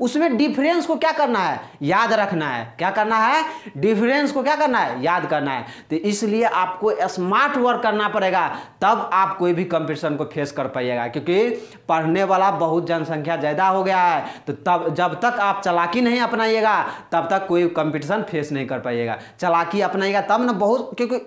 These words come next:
थोड़ा सिलेबस नहीं है। आईएसी में यदि आप एट से लेकर के और आईएसी तक, एट से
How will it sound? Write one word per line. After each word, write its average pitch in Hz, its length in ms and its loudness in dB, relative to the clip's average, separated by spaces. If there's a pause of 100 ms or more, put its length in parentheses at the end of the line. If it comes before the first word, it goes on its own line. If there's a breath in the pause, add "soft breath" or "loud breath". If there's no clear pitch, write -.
(360)
थोड़ा 196 180 2
सिलेबस 220 420 0
नहीं 233 240 2
है। 139 360 -4 (220)
आईएसी 160 480 0
में 208 340 0 (360 loud breath)
यदि 175 220 2
आप 233 640 0 (140)
एट 269 280 2
से - 160 -2
लेकर 262 360 2
के 156 200 0
और 175 460 0
आईएसी 285 540 2
तक, - 400 -4 (320)
एट 214 260 2
से 233 520 0